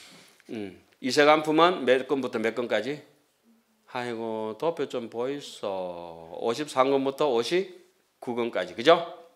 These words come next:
이세간 품에 오십이 권이 열애 출연품이에요. 오십이 권에 이 주옥 같은 개성이 많아요.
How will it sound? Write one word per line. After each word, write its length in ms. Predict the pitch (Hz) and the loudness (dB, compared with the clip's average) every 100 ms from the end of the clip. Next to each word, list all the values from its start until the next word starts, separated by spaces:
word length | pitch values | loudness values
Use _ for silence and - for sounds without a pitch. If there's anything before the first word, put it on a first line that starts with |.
| _ | _
이세간 440 | 107 101 101 98 92 | -12 -6 -2 -4 -4
품에 680 | 107 98 95 104 170 180 - - _ _ - _ _ _ _ _ | -6 -6 -2 6 6 6 -6 -18 _ _ -20 _ _ _ _ _
오십이 580 | 113 107 127 160 135 131 | -6 -2 0 0 0 2
권이 260 | 156 170 127 | 4 6 6
열애 180 | 131 | 4
출연품이에요. 840 | 131 151 147 135 117 104 113 185 185 - - _ _ - | 2 0 -2 -2 0 2 6 6 4 -12 -20 _ _ -2
오십이 460 | 117 139 214 180 151 | 2 2 2 4 6
권에 280 | 170 190 156 | 6 8 6
이 180 | 143 - - | 4 -4 -14
주옥 320 | - 170 190 185 | 2 8 8 8
같은 280 | 165 147 117 | 4 4 2
개성이 340 | 110 120 127 | 0 2 0
많아요. 720 | 101 95 98 95 98 104 85 | 2 2 0 0 0 -2 -4